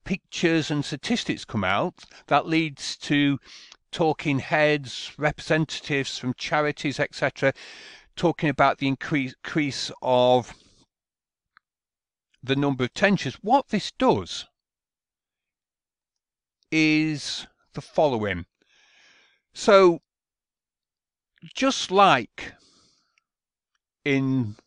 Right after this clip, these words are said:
the paintings here by Peter Brudler and by Shaw, we s-, look at these paintings. Yes, we look at these paintings,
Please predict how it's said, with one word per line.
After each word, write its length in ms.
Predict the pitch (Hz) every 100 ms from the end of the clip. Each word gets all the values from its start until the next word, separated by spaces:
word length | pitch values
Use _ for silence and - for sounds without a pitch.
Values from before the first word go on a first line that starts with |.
| _
the 100 | 131 -
paintings 840 | - 156 143 - 139 120 120 113 -
here 260 | 127 120
by 300 | 117 117 113 - _
Peter 320 | 127 117 - 107 - _
Brudler 460 | 151 160 156 151 147 - - - _ -
and 260 | 117 117 -
by 200 | 113 110
Shaw, 640 | - - 247 151 98 101 123 _ _ _ - _ _ _ _ _ _ _ _ _ _ _ _
we 600 | 170 208 196 185 175 - _
s-, 220 | - - -
look 240 | 233 -
at 60 | -
these 180 | 151 -
paintings. 960 | - 135 110 - 117 104 101 143 123 131 - _ _ _ _ _ _ _ _ _ _ _ _ _ _ _ _ _ _ _ _ _ _ _ _ - -
Yes, 260 | - 135 -
we 100 | 170
look 180 | 202 -
at 60 |
these 120 | 180 -
paintings, 600 | - 165 147 117 95